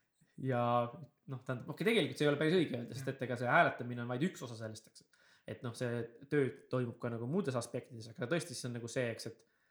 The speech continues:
Speaker 1: nad kuidagi, noh, nagu mingis mõttes lükkaks osa sellest nagu vastutusest teiste inimeste õlale. Aga ma lihtsalt vaatan praegu, ehm,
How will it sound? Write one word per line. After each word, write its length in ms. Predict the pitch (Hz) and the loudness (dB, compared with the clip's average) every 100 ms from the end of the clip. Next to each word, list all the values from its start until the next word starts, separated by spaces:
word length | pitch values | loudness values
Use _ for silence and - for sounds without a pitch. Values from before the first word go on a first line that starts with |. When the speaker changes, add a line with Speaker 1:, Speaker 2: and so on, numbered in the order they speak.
| _ - | _ -16
Speaker 1:
nad 120 | 113 - | -10 -2
kuidagi, 400 | 135 120 - 113 117 113 113 - _ _ _ _ _ _ _ _ - | 0 0 -2 -6 -4 -6 -8 -12 _ _ _ _ _ _ _ _ -16
noh, 260 | 123 120 120 | -14 -10 -10
nagu 220 | 120 120 | -8 -4
mingis 160 | 151 131 | -4 -4
mõttes 220 | 131 127 120 - - | -2 -4 -6 -12 -2
lükkaks 380 | 143 208 - - | 2 2 0 -2
osa 140 | 170 139 | -2 0
sellest 300 | 123 113 - _ _ _ | -2 -4 -10 _ _ _
nagu 280 | 131 117 120 | -8 -8 -2
vastutusest 480 | 139 175 131 127 - | 0 0 -6 -8 -6
teiste 220 | 147 147 | -6 -4
inimeste 260 | 120 117 147 | -10 -8 -6
õlale. 220 | 160 - - _ _ | -6 -8 -12 _ _
Aga 100 | 127 | -6
ma 80 | 143 | -6
lihtsalt 160 | 165 175 | -4 -2
vaatan 220 | 175 143 | -2 -2
praegu, 180 | 139 135 - _ _ _ _ _ - _ 127 | -4 -4 -8 _ _ _ _ _ -20 _ -8
ehm, 600 | 127 123 123 120 120 | -6 -6 -6 -8 -12